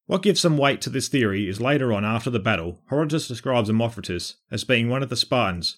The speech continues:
who most distinguished himself during the battle. If this was the same Amorphatus, then it would seem unlikely that he would be committing an act of mutiny during the battle. The argument or debate, however we like to view this episode,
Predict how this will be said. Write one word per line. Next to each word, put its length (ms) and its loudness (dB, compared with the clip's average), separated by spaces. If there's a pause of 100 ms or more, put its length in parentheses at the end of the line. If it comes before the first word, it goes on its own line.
(160)
who 100 -2
most 260 0
distinguished 460 -2
himself 480 -6
during 220 -4
the 80 -6
battle. 380 -4 (1300)
If 100 -6
this 160 0
was 100 -4
the 80 -2
same 280 2
Amorphatus, 720 -4 (600)
then 140 2
it 80 -2
would 140 0
seem 280 0
unlikely 720 -2
that 120 -4
he 80 2
would 120 2
be 120 2
committing 400 -2
an 80 -2
act 240 -6
of 100 -6
mutiny 360 -2
during 220 -6
the 60 -12
battle. 400 -10 (2250)
The 120 6
argument 420 4
or 120 4
debate, 480 2
however 280 0
we 140 0
like 220 -2
to 280 2
view 220 0
this 220 -4
episode, 560 -4